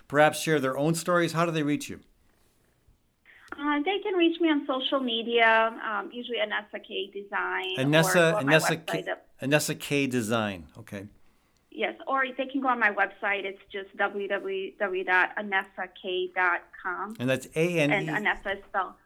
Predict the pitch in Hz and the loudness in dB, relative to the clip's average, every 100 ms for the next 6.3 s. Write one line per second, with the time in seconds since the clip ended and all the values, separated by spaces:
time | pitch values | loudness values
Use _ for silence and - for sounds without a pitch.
0 | _ - 139 120 127 147 143 139 135 135 | _ -12 -2 0 2 4 4 2 2 2
1 | - 117 92 101 123 - - _ _ _ | 2 -2 -2 -4 -6 -10 -20 _ _ _
2 | _ _ _ - 208 202 - - - 110 | _ _ _ -16 -4 -2 -2 -12 -6 -4
3 | 107 - - 110 110 101 - _ _ - | -6 -10 -12 -10 -8 -12 -12 _ _ -20
4 | - - 160 190 185 180 190 190 185 170 | -20 -4 4 6 6 2 4 2 2 -4
5 | - 185 180 175 175 151 175 190 175 120 | 0 2 2 0 -2 2 2 4 2 2
6 | 98 - - | 0 -6 -16